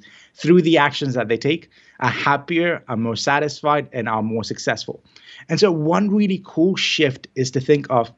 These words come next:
when you're feeling in an unempowered state, when you're feeling in a disempowered state, ask yourself, "Where is my focus right now?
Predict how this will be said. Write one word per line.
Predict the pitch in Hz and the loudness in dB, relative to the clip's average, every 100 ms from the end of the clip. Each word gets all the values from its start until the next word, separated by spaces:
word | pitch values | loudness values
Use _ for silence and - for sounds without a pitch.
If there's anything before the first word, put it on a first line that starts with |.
| _ _ _ _ _ _ | _ _ _ _ _ _
when | 131 120 147 196 | -6 2 4 6
you're | 214 | 4
feeling | 196 - 170 160 151 135 127 131 _ _ _ - | 2 -2 -2 2 2 2 -2 -6 _ _ _ -2
in | 139 123 127 - | 2 2 0 0
an | 123 127 - - | -2 -2 -6 -4
unempowered | 156 160 156 143 135 120 113 104 | -2 -2 -2 -4 -2 -2 -2 -2
state, | - 110 104 | -4 -6 -2
when | 127 | -2
you're | 147 | -2
feeling | 135 - 143 139 135 127 | -2 -4 -2 2 2 0
in | 127 117 | -2 -2
a | |
disempowered | 110 98 147 139 - 147 - 113 107 101 | -4 0 2 2 -2 -6 -2 -2 0 -2
state, | - 98 98 - _ _ _ _ _ - | -4 -6 -6 -12 _ _ _ _ _ -4
ask | 165 180 - | -2 -2 -4
yourself, | 208 190 147 131 _ _ - | -6 -6 -8 -10 _ _ -12
"Where | 123 165 | -4 0
is | 208 196 | 0 0
my | 190 | -2
focus | 151 139 135 131 | -2 -2 -2 -2
right | 127 104 | -2 -2
now? | 123 98 | -2 -4